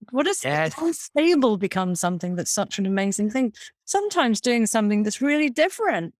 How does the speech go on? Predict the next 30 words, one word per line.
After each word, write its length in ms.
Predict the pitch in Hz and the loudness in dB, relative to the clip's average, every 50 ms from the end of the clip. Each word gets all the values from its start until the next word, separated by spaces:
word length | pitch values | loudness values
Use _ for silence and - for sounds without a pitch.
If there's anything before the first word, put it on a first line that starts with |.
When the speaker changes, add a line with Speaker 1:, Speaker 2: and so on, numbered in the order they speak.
| _ _ _ _ _ _ - | _ _ _ _ _ _ 0
Speaker 1:
in 120 | 269 254 | 0 2
a 80 | 254 226 | 2 2
different 340 | 262 254 - 294 277 262 | 0 -2 -2 -2 -2 -2
way 340 | 247 262 277 - 381 320 233 | 0 0 0 0 2 0 0
might 260 | 202 196 220 226 - | 2 0 0 -2 -2
be 80 | - 349 | -2 -2
really 500 | 294 233 208 240 254 285 320 330 370 381 - | -2 0 2 2 2 2 2 2 0 -2 -2
cool 560 | - - - 359 440 494 523 466 330 226 202 | -4 -2 -2 0 0 2 2 2 2 2 0
for 120 | - - 240 | -2 -2 0
you 340 | 214 202 196 196 185 175 185 | 0 2 2 2 0 -2 -2
as 140 | 180 180 | -4 -4
a 40 | 196 190 | 0 0
human 340 | 214 208 190 190 190 185 | 0 0 0 -2 -4 -4
being. 400 | 175 190 180 175 160 151 165 185 175 - _ _ _ _ _ _ _ | -4 -2 -4 -2 -2 -4 -6 -8 -8 -12 _ _ _ _ _ _ _
May 160 | 294 349 453 466 | 0 2 2 2
not 160 | 392 240 202 | 2 2 2
be 180 | 220 220 208 202 _ - _ _ _ _ _ _ _ _ | 0 0 0 -2 _ -14 _ _ _ _ _ _ _ _
stable. 520 | - - - 269 277 247 - 147 165 202 | -16 -2 2 2 2 2 0 0 0 2
You 140 | 214 214 214 | 2 4 4
may 160 | 226 233 247 | 4 4 2
not 160 | 247 233 - 185 | 2 0 0 -2
be 80 | 202 | -6
fitting 480 | - - - 262 - - 220 190 185 190 | -4 -2 -4 -4 -2 -2 -2 -2 0 0
in 140 | 196 196 196 | 0 0 0
the 80 | 196 | 0
rules 460 | 196 233 247 220 185 175 175 180 - - - | 0 0 0 0 0 -2 -4 -6 -8 -8 -6
of 320 | 185 175 175 170 170 - - _ _ _ _ _ _ _ _ | -4 -4 -4 -6 -8 -12 -18 _ _ _ _ _ _ _ _
your 460 | - 226 240 247 220 190 185 180 175 180 - _ _ _ _ | -2 0 2 2 2 2 2 -2 -4 -6 -10 _ _ _ _
personal 500 | - 240 233 214 - - 190 180 165 180 | -2 0 0 0 0 -2 -6 -6 -6 -6
stories. 680 | 170 - - - 349 302 196 160 127 127 135 175 - - | -8 -10 -4 -2 0 0 2 0 -2 -4 -8 -10 -12 -16